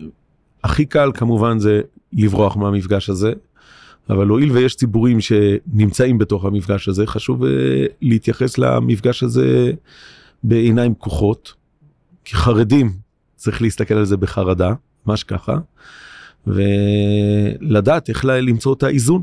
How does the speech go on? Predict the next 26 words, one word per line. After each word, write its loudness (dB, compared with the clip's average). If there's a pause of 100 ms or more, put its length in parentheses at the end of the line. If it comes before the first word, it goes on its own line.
איך -4
למצוא 0
את -4
השילוב. -2
אבל 0
אני 0
חושב -2
שדווקא -2
הפוך, -2
מי 0
שנמצא 0
בתוך -2
העולם 2
של -2 (1080)
החרדיות 0
המודרנית 0
יודע 2
שבכלל, -2
בכלל -2
המפגש 0
הזה 2
הוא 4
לא, 2
לא 4
מובן 0
מאליו. 2